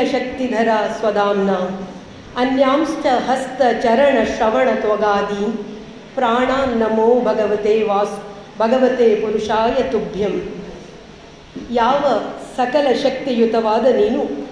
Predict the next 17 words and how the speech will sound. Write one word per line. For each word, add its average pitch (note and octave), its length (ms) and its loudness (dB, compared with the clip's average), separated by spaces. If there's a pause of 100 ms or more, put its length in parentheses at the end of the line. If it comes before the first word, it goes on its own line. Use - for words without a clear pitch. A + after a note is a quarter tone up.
(340)
ನನ್ನನ್ನು C#4 500 4
ಪ್ರಕಾಶದ C4+ 600 0
ಮೂಲಕ A#3 340 4
ನನ್ನೊಳಗೆ A3+ 760 2
ಪ್ರವೇಶಿಸಿ A3+ 960 -2 (200)
ಇದುವರೆಗೆ E4+ 580 4
ಜಡವಾಗಿದ್ದ C#4+ 640 4
ನನ್ನ B3+ 340 4
ಈ B3+ 280 0
ವಾಗೀಂದ್ರಿಯವನ್ನು A#3 920 4 (520)
ಹಾಗೆಯೇ G#3+ 640 0 (280)
ಇತರ C#4+ 300 2 (220)
ಕೈ, C4+ 280 2
ಕಾಲು, B3 600 2
ಕಿವಿ, A#3+ 360 -2
ಚರ್ಮದ B3 400 2
ಮೊದಲಾದ A3+ 520 2